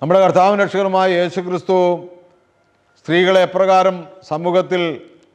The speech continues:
ബഹുമാനിച്ചു എന്നുള്ളതൊക്കെ നമ്മൾ ചിന്തിച്ചു വരുന്നു. കഴിഞ്ഞ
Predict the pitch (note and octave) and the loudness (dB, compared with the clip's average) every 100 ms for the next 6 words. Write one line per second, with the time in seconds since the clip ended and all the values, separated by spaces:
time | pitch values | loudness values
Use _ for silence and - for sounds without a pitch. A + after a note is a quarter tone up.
0 | _ _ _ - D3+ D3 F#3 F#3 F3 F3+ | _ _ _ -6 -4 0 2 0 0 -4
1 | F3 E3+ E3+ D3+ E3 D#3+ D#3+ D#3 D#3 D#3 | -2 0 0 -2 -6 -4 -6 -8 -8 -8
2 | E3 D#3 D#3 D3+ D3+ D3 _ _ _ _ | -4 -6 -6 -8 -12 -16 _ _ _ _
3 | _ - C3 D3 | _ -6 -4 -2